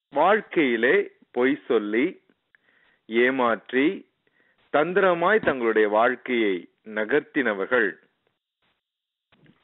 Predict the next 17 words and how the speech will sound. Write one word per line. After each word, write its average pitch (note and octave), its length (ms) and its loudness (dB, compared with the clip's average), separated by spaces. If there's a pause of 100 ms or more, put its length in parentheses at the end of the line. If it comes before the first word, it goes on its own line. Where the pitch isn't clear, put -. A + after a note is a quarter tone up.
(180)
பின்னாடி F3 440 2
அவங்களுடைய G2 440 2
வாழ்க்கை G#2+ 440 2
எப்படி G#2 420 0
இருக்கும் F#2+ 520 -6 (880)
என்று A2 640 0
நாம G2+ 320 -6
இன்னைக்கு F#2 460 -14
சந்திக்க G2 400 -8
போகிறோம், G2 500 -6
தியானிக்க A#2 460 -2
போகிறோம். G2+ 480 -6 (380)
அந்த E3 240 0
மாதிரி G#3 440 2
இருக்கிற D3 400 2
அந்த A#2 180 0
வாழ்க்கைக்கு A2 960 0